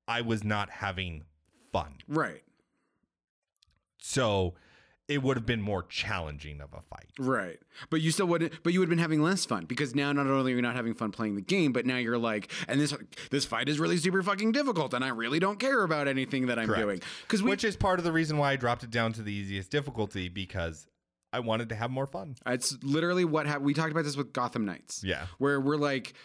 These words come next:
Speaker 2: every, like, the story is one whole entire problem that we have, but the fact that we were so done with it and we were like, "Let's just put it on the easiest
Speaker 1: Yeah, yeah,
Speaker 2: difficulty
Speaker 1: yeah.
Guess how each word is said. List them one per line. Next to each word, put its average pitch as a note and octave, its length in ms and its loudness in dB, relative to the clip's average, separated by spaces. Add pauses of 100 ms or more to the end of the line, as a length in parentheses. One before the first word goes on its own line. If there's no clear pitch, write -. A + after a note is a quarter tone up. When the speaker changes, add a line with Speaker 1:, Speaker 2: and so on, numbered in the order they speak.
(600)
Speaker 2:
every, G3 320 0
like, F3+ 320 -2
the D3+ 160 0
story A3+ 760 2
is D3+ 200 4
one C3 480 0
whole C#3+ 240 4
entire B2 400 2
problem A2 440 0
that C3+ 200 -4
we D3+ 180 2
have, D#3 320 4
but C3 160 -2
the A#2 120 0
fact D3+ 320 -4
that F#3 160 0
we E3+ 80 2
were D3 160 2
so B2 260 2
done A2+ 360 0
with C#3 180 0
it F3 180 0
and A#2+ 140 0
we A#2 100 2
were G#2+ 220 0
like, G#2+ 240 0
"Let's C3 180 0
just D3+ 140 -6
put D3 140 0
it C3 60 0
on B2 120 2
the A2+ 80 2
easiest A2 580 0
Speaker 1:
Yeah, A#2 60 4
yeah, - 100 4
Speaker 2:
difficulty B2+ 280 2
Speaker 1:
yeah. C#3+ 60 2